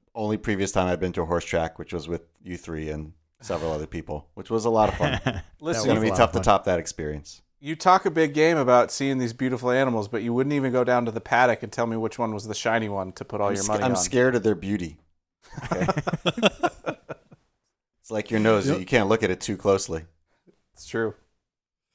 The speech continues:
Speaker 4: The only time I've been to Canterbury Park, uh, I went to the poker room, won seventy-five dollars. I was very happy with that. And, uh,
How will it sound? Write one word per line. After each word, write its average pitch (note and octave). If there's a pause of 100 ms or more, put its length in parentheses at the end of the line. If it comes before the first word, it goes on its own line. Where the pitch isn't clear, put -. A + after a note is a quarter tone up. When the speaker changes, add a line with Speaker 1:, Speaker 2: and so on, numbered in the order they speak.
(320)
Speaker 4:
The C#3+
only C#3+
time C3
I've A#2
been A#2+
to A#2
Canterbury A2
Park, G2+
uh, G2
I -
went G#2
to G#2+
the G2
poker G2+
room, F#2
won F#2+
seventy-five F#2
dollars. E2+ (100)
I A2
was F2+
very F#2+
happy F#2
with F#2
that. G2
And, G#2
uh, G#2